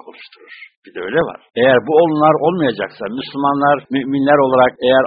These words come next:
Allah'a inanırken, Allah'a taparken, Allah'ın yolundan giderken, onun emirlerini yerine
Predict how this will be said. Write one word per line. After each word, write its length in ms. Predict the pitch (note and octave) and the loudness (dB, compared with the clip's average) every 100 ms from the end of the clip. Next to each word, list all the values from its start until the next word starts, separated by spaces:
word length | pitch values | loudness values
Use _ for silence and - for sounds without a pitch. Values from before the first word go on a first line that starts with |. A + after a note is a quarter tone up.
| - | -2
Allah'a 340 | B2 B2 B2 A#2 | -2 -2 -2 -4
inanırken, 560 | A#2+ A#2 B2 A#2 A#2+ B2 A#2+ | -4 -6 -6 -4 -2 -2 -4
Allah'a 280 | G#2+ G#2+ B2 - | -6 -2 -2 -2
taparken, 580 | A2+ - B2+ A#2 A#2+ B2 A#2+ - | -8 -4 -4 -4 -2 -2 -4 -8
Allah'ın 340 | A2 A2+ G#2+ D#3 B2 | -4 -4 -4 -4 -4
yolundan 380 | B2 B2 B2 A#2 | -4 -2 -2 -4
giderken, 540 | G#2 A2+ C3+ A#2+ B2 B2 A#2+ | -4 -2 -2 -2 -4 -4 -6
onun 180 | A#2 C#3 | -8 -6
emirlerini 380 | B2+ B2+ B2 A#2+ A#2+ | -6 -4 -4 -2 -4
yerine 200 | A#2 | -4